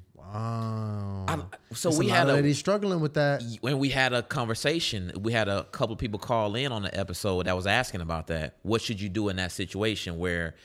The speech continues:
Speaker 2: the woman or the man expresses that they want to abstain, but the partner continues to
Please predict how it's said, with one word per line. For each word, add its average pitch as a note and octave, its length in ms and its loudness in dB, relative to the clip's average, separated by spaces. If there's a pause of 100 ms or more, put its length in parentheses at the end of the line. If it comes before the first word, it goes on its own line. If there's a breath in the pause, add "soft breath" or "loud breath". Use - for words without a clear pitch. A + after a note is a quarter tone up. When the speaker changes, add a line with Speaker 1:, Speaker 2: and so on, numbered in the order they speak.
(340 soft breath)
Speaker 2:
the F#2+ 100 -4
woman A#2+ 680 -2 (280 soft breath)
or G2+ 140 0
the F#2+ 100 -2
man G#2 340 0
expresses F#2+ 600 -2
that E2+ 340 -2 (120)
they F2+ 140 -6
want F#2 220 -2
to F#2+ 80 0
abstain, E2+ 580 -4 (580 soft breath)
but G#2+ 560 0
the F2+ 300 -4
partner E2+ 760 -4 (140)
continues G2 1080 -4
to E2+ 520 -6